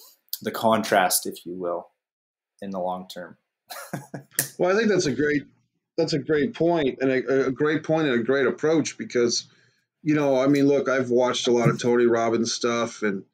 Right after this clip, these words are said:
Speaker 2: and the gentleman, um, he, he passed away. Uh, he was a really good guy, a public speaker.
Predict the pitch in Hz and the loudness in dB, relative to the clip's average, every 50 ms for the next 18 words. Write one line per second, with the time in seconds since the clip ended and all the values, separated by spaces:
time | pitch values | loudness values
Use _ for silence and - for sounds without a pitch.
0 | _ _ _ _ _ _ _ _ _ _ - 117 113 113 110 107 104 104 101 104 | _ _ _ _ _ _ _ _ _ _ -4 -2 0 0 2 2 2 0 0 0
1 | - 127 123 123 120 120 120 117 113 110 110 107 104 104 104 101 101 98 98 95 | 0 0 2 4 4 4 4 2 2 0 0 0 0 0 0 -2 -2 -4 -6 -8
2 | 95 _ _ _ _ _ _ _ - _ _ _ _ - 110 104 98 95 113 117 | -10 _ _ _ _ _ _ _ -20 _ _ _ _ -6 -4 -4 -4 -4 -4 -6
3 | - 131 127 120 120 - 110 101 110 110 110 104 101 98 98 98 98 101 - - | -4 -2 -2 -2 -2 -4 -2 -2 0 0 2 2 2 0 0 -2 -2 -4 -6 -6
4 | 110 117 110 110 107 104 135 139 127 117 104 113 104 98 101 113 107 110 107 104 | -6 -6 -4 -4 -2 0 0 2 2 2 2 0 -2 -2 -2 0 0 2 2 2
5 | 104 104 101 101 104 104 - _ _ - 117 104 104 101 - - - - 117 113 | 2 0 0 -2 -4 -8 -14 _ _ -10 -6 -4 -4 -4 -6 -6 -4 -2 -2 -2
6 | 113 107 107 104 98 98 | -2 0 0 0 0 -2